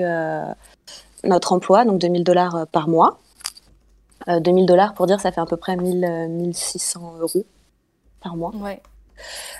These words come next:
Speaker 1: Euh, puis les étudiants aussi ont eu le droit à ce genre d'aide, mais c'était plutôt, euh, c'était mille deux cents, si, euh, je dis pas de bêtises.
Speaker 2: D'accord.
Speaker 1: Donc moi, je suis étudiante, mais vu que je travaille et que,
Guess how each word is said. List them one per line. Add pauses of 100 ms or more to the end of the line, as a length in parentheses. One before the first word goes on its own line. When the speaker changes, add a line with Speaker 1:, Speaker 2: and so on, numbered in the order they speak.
(240)
Speaker 1:
Euh,
puis
les
étudiants
aussi
ont
eu
le
droit
à
ce
genre
d'aide,
mais
c'était
plutôt,
euh,
c'était
mille
deux
cents,
si,
euh,
je
dis
pas
de
bêtises. (600)
Speaker 2:
D'accord.
Speaker 1:
Donc
moi,
je
suis
étudiante,
mais
vu
que
je
travaille
et
que,